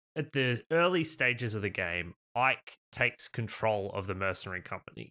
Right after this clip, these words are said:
He goes from being a brand new recruit at the very beginning of the game in mission one, and by mission seven or eight, he's in charge of the mercenary company. Now,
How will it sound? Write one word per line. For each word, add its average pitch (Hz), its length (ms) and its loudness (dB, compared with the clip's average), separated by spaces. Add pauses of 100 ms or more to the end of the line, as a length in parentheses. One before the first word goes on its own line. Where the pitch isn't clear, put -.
He 123 120 0
goes 135 280 2
from 123 220 -2
being 110 320 0
a 107 100 0
brand 123 340 0
new 117 140 0
recruit 104 560 -4 (160)
at 110 140 -4
the - 80 -4
very 120 320 2
beginning 113 400 0
of 101 40 0
the 98 80 -2
game 101 240 -2
in 98 100 -4
mission 98 360 -6
one, 117 320 -2 (460)
and 113 180 2
by 113 160 4
mission 123 360 0
seven 110 360 0
or 101 180 2
eight, 95 220 2 (100)
he's 98 280 -4
in 92 120 -4
charge 95 380 0
of 87 100 -10
the 90 80 -6
mercenary 87 480 -4
company. - 420 -16 (160)
Now, 147 240 4